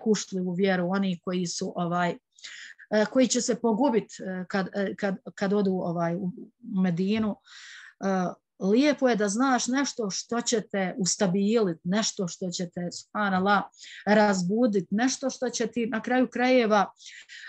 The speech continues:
e, dat značaj blagodati gos-, e, gostovanja kod Allaha, subhanallah wa ta'ala. Jer nisi ti bilo gdje. Ti si tamo gdje možeš da se ponosiš pred bilo kojim, subhanallah, kjafirom, bilo kojim nemuslimanom možeš da kažeš:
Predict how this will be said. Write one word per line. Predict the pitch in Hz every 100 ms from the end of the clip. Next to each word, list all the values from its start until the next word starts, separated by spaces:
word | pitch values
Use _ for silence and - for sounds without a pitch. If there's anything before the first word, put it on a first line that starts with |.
| 202 202
e, |
dat | 180 220 285
značaj | 202 202 311 - 240 196
blagodati | 175 240 226 196 180 180 180
gos-, | 175 190 214
e, | 214 208 202 196 202
gostovanja | 202 185 240 240 208 180 175 175
kod | 190
Allaha, | 175 180 208 208
subhanallah | 170 - 208 196 175 165
wa | 160
ta'ala. | 180 175 175
Jer | 175 190
nisi | 190 233 -
ti | 262
bilo | 226 262 240
gdje. | 196 208 220 - _ - -
Ti | - 330
si | - 220
tamo | - 302 294 202
gdje | 208 214 202
možeš | 220 294 247
da | 196
se | 190 190 208
ponosiš | 214 269 269 214 180
pred | 202 180
bilo | 185 302 381 381 311 311
kojim, | 311 254 208
subhanallah, | 214 220 254 254 226 226 247 190 - - - - _ -
kjafirom, | 220 240 254 247 190
bilo | 233 330 339
kojim | 349 311 254
nemuslimanom | 302 262 - 220 226 262 247
možeš | 233 226 196
da | 202
kažeš: | 254 254 208 196